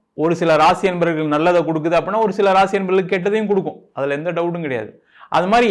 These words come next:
எந்த மாதிரி விஷயத்துல உங்களுக்கு நல்லதை கொடுக்க போகுது, எதுல பிரச்சனையை கொடுக்க போகுது அப்படின்னு டீட்டெயிலா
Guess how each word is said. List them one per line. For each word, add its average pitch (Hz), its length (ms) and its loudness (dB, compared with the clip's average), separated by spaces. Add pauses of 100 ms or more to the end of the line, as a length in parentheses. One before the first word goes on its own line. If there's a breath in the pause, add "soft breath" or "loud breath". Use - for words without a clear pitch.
எந்த 226 160 0 (120)
மாதிரி 240 200 4 (100)
விஷயத்துல 202 380 2
உங்களுக்கு 151 300 -2
நல்லதை 160 260 2
கொடுக்க 131 240 -6
போகுது, 120 320 -4
எதுல 208 200 2 (100)
பிரச்சனையை 160 360 -6
கொடுக்க 131 220 -8
போகுது 120 240 -8
அப்படின்னு 139 360 -10
டீட்டெயிலா 165 600 -2